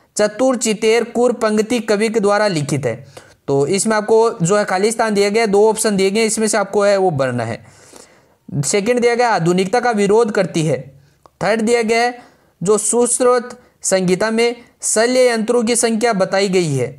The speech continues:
तो दो ऑप्शन दिए गए, सभी में दो ऑप्शन दिए गए, दोनों में से आपको एक राइट आंसर देना है। आगे चार नंबर आ जाता है अर्थ के आधार पर वाक्य में भेद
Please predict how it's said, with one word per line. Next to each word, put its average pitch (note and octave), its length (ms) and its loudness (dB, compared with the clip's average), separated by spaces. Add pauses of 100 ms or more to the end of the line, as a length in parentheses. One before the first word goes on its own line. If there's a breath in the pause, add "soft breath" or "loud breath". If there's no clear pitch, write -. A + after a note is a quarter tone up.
(140)
तो D#3+ 100 -2
दो G#3 160 4
ऑप्शन A#3 280 0
दिए G#3+ 180 2
गए, A#3 240 0 (140)
सभी G3 300 0
में A#3+ 160 2
दो G#3+ 180 4
ऑप्शन A3 280 0
दिए G#3 180 2
गए, A3+ 240 0 (280 loud breath)
दोनों G3+ 260 2
में A#3+ 100 2
से A#3+ 120 -2
आपको A3 220 0
एक A3 200 2
राइट G3 240 0
आंसर G3 280 -2
देना D#3 200 0
है। B2 200 -6 (1120 soft breath)
आगे G#3 300 0
चार A#3 240 0
नंबर A#3+ 180 0
आ A3+ 80 2
जाता A3+ 280 0
है A#3 60 2
अर्थ A#3+ 160 -2
के C4 80 -2
आधार F3+ 300 0
पर A3 140 0
वाक्य A3+ 300 0
में A#3 200 0
भेद F#3+ 380 0